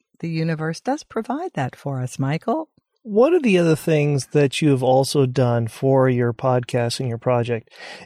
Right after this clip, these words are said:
Speaker 2: is you've gone out and actively pursued new information,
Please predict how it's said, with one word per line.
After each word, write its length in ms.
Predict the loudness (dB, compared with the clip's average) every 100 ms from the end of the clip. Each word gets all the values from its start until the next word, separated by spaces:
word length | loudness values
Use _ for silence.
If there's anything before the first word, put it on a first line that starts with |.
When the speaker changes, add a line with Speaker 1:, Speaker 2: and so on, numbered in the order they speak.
| 0
Speaker 2:
is 580 | 2 4 4 2 0 0
you've 160 | 0
gone 280 | 2 4 4
out 360 | 4 4 2 0
and 160 | -4 -4 -2
actively 680 | 0 2 0 0 2 0
pursued 800 | 0 -2 -2 2 4 6 4 0 -8 _ _
new 240 | 0 2 4
information, 840 | 2 -2 -2 -2 -4 -6 -10 -16